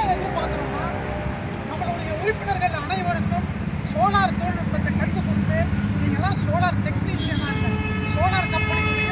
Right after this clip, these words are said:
ஓனரா மாறணும். அப்படி ஓனராக மாறும்போது தான் நம்மளுடைய வாழ்வாதாரம் மிகப்பெரிய அளவில் மாறுவதற்கு உண்டான எல்லா வாய்ப்புகளும் இருக்கு. ஏன் நாங்க சொல்றோம்னா, தமிழ்நாட்டுல முப்பத்தொன்பது மாவட்டம் இருக்குங்க.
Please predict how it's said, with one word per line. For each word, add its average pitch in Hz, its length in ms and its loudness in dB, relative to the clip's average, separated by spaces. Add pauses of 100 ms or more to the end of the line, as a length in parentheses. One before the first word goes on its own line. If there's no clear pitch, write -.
(160)
ஓனரா 403 340 2 (120)
மாறணும். 311 360 -4 (1040)
அப்படி - 320 0
ஓனராக 403 420 2 (120)
மாறும்போது - 600 0
தான் - 280 2 (800)
நம்மளுடைய - 500 -6 (380)
வாழ்வாதாரம் 339 680 -6
மிகப்பெரிய 370 680 -6
அளவில் 320 320 -6 (440)
மாறுவதற்கு 311 600 -6
உண்டான 294 300 -6 (100)
எல்லா 339 320 -2
வாய்ப்புகளும் 302 560 -6
இருக்கு. - 340 -8
ஏன் 370 60 -6
நாங்க 294 240 -8 (400)
சொல்றோம்னா, 294 420 -6 (680)
தமிழ்நாட்டுல - 540 -2
முப்பத்தொன்பது 320 600 -2
மாவட்டம் 320 400 -2
இருக்குங்க. 277 340 -4